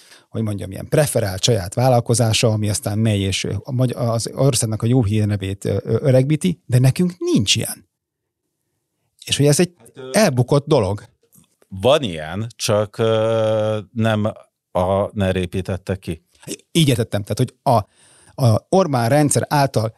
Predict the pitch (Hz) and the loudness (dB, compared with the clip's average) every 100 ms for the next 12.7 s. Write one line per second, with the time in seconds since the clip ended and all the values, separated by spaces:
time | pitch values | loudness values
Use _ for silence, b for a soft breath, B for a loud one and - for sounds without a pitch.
0 | - 160 175 135 107 - - 131 - 131 | -2 0 2 0 -2 -4 0 0 2 2
1 | 135 165 - 202 185 107 104 95 - _ | 4 2 0 2 4 4 0 -2 -8 _
2 | - - 131 123 117 104 107 117 113 143 | -10 -4 0 0 0 -4 -4 -4 -2 0
3 | 165 175 113 104 135 120 - 98 95 - | 2 2 0 0 2 2 -2 -6 -8 -10
4 | - 107 127 139 160 165 156 165 - 214 | -10 -4 -2 0 0 0 0 -2 -4 -2
5 | 185 127 120 139 131 107 104 104 98 104 | 0 0 -2 2 2 2 -2 -4 -6 -6
6 | 120 113 - 147 127 139 160 113 110 - | -4 -4 -4 -2 0 2 0 0 -6 -4
7 | 135 147 135 104 b - 147 123 160 b | -2 0 0 -4 b -4 0 2 2 b
8 | b - 147 117 110 135 107 95 98 135 | b 0 2 2 4 4 2 0 0 2
9 | 208 - b b b b 160 170 - 190 | 2 0 b b b b -2 -2 0 -2
10 | 123 131 135 113 127 113 117 123 120 117 | 0 2 2 2 0 0 -2 0 0 -2
11 | - 135 107 110 147 180 175 185 165 170 | 0 -2 -2 -2 0 0 0 0 2 0
12 | 175 160 156 151 135 147 139 | 2 2 2 2 2 2 2